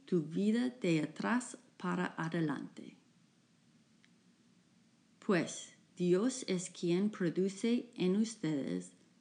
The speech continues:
tanto el querer como el hacer para que se cumpla su buena voluntad. Filipenses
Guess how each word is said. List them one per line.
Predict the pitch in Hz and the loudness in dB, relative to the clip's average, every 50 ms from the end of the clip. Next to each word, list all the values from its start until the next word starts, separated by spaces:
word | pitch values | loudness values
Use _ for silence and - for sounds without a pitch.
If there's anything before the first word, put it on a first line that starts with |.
| _ _ - | _ _ -4
tanto | - 175 170 175 180 180 - 220 - - | 0 0 2 2 0 0 -2 -2 -2 0
el | 180 175 165 156 165 - - - | 0 0 0 -2 -2 -6 -14 -16
querer | - - 180 160 151 170 185 196 175 151 151 165 - - - _ _ _ _ - | -8 -4 -2 -2 0 0 2 2 2 0 -2 -4 -8 -12 -16 _ _ _ _ -8
como | - 185 175 175 170 165 160 165 - | -2 2 4 4 6 4 4 2 0
el | - 170 165 165 - - - - | 0 0 2 0 0 -2 -6 -10
hacer | - - - - - 220 175 139 107 110 - - - - - _ _ _ _ _ _ _ _ - | -10 -10 -6 -2 0 0 2 0 -2 -4 -8 -14 -20 -20 -20 _ _ _ _ _ _ _ _ -6
para | - 165 160 175 175 170 | -4 -2 -2 -2 -2 -2
que | - - 170 160 160 160 | 0 0 2 4 2 2
se | 160 - - 147 143 - | 0 -2 -2 -2 -4 -2
cumpla | - - 185 202 214 220 240 247 262 277 285 - - - _ _ | -2 0 2 4 4 4 2 2 0 0 -2 -6 -14 -20 _ _
su | - - - 156 | -4 0 2 2
buena | 135 139 - 160 160 165 185 196 | 2 2 2 2 4 4 2 2
voluntad. | 180 180 165 160 156 170 170 165 160 165 - - - - - - - _ _ _ _ _ _ _ _ _ _ _ _ _ _ _ _ - | 0 0 2 2 2 2 2 0 0 -2 -4 -6 -8 -10 -16 -18 -20 _ _ _ _ _ _ _ _ _ _ _ _ _ _ _ _ 0
Filipenses | - 196 175 165 156 143 - - 180 185 202 202 - - 233 240 247 247 - - | 4 4 6 6 6 2 2 0 0 0 0 -2 -2 -2 0 0 0 -2 -4 -10